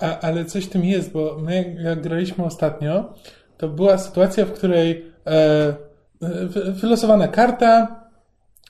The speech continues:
e, i zawsze jest do wyboru, są dwa testy, e,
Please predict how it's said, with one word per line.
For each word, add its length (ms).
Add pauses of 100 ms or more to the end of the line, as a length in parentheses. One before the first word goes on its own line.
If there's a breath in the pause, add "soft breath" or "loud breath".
(140)
e, 260
i 100
zawsze 280
jest 300
do 80
wyboru, 420
są 200
dwa 200
testy, 680 (640 loud breath)
e, 540